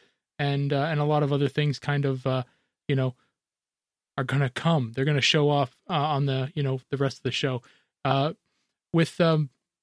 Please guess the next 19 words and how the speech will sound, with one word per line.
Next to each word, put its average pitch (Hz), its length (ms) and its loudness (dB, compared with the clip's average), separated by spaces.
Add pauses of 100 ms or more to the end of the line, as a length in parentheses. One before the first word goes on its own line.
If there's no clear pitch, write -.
(880)
did 170 180 4
this, - 280 2
uh, 226 240 4
just - 360 -4 (760)
satisfy 226 560 4
you 247 160 2
guys? 240 340 4
Did, 170 240 2
did 170 300 2
anybody 196 580 4 (100)
really 185 200 4
expect 190 400 0
anything 190 260 4
else 185 240 2
from, 190 360 2
uh, 180 260 2 (340)
from 170 140 4
preview 208 340 4
night, 208 320 2